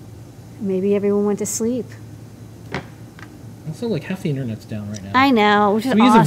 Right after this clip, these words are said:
Speaker 2: a voice over I P thing, so couldn't read. Sorry. We'll
Speaker 1: Well,
Speaker 2: get
Speaker 1: it
Speaker 2: some later.
Speaker 1: seemed to work.
Speaker 2: Okay. Um, that's our show for tonight.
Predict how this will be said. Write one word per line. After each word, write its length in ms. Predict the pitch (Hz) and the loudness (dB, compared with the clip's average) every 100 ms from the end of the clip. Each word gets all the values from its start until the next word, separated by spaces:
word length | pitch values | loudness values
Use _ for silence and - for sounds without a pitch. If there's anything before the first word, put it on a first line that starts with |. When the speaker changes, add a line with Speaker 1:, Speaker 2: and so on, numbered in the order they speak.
| 147 | 6
Speaker 2:
a 40 | |
voice 100 | 151 | 6
over 240 | 151 131 | 4 2
I 60 | 127 | 0
P 180 | 113 110 | -2 -6
thing, 340 | 120 117 117 113 | -6 -8 -8 -10
so 80 | 107 107 110 - | -12 -10 -12 -12
couldn't 180 | 107 101 | -12 -12
read. 200 | 101 98 | -12 -10
Sorry. 360 | 139 139 131 110 - - - - - - | -8 -8 -8 -10 -16 -18 -18 -18 -16 -4
We'll 120 | 190 | 2
Speaker 1:
Well, 80 | 180 | 4
Speaker 2:
get 80 | 156 | 4
Speaker 1:
it 60 | |
Speaker 2:
some 160 | 147 120 | 2 -4
later. 220 | 107 104 - | -4 -6 -10
Speaker 1:
seemed 300 | - - 254 | -12 -8 -8
to 60 | 320 | -6
work. 260 | 226 175 233 - - - | -6 -8 -10 -14 -18 -2
Speaker 2:
Okay. 180 | 180 160 - - - - - | 2 2 0 -16 -20 -16 -8
Um, 600 | 147 139 131 131 131 120 - 107 | -4 -4 -4 -4 -4 -6 -10 -8
that's 180 | 160 165 | -6 -4
our 60 | |
show 100 | 165 | -2
for 60 | 196 | -2
tonight. 300 | 156 117 143 | -2 -4 -6